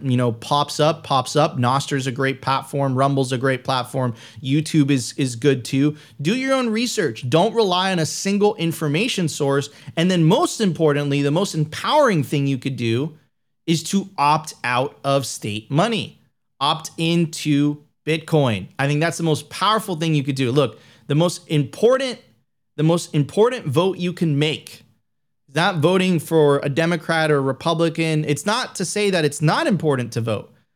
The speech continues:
but the most powerful vote that you can do that will actually change things is voting with your wallet. Opt out.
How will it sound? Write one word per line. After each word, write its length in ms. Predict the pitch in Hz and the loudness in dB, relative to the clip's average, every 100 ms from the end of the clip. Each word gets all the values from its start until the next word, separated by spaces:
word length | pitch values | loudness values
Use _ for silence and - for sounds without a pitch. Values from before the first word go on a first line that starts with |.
| _ | _
but 120 | 135 | 0
the 100 | 151 | 2
most 240 | 147 - | 2 -2
powerful 540 | - 196 254 269 247 226 | -4 0 2 2 2 0
vote 320 | 165 196 170 | 0 -2 -2
that 100 | 165 | -2
you 160 | 160 165 | 0 -2
can 240 | 156 127 | -2 -4
do 460 | 143 196 113 123 120 _ _ _ - | 0 0 0 -4 -14 _ _ _ -4
that 120 | 143 | 0
will 200 | 147 143 | 0 -2
actually 520 | 156 190 - 202 165 | -4 -2 -4 0 0
change 500 | 151 170 190 226 - | 0 -2 -2 -4 -6
things 480 | 127 98 101 - - _ _ _ _ _ | -6 -6 -8 -14 -16 _ _ _ _ _
is 180 | 151 123 | -4 0
voting 340 | 131 160 165 | 2 4 4
with 160 | 151 151 | 0 0
your 100 | 151 | -2
wallet. 400 | 131 123 120 - _ _ _ _ _ _ - | 0 0 0 -6 _ _ _ _ _ _ -2
Opt 280 | 160 165 | -2 0
out. 260 | 160 143 | 0 0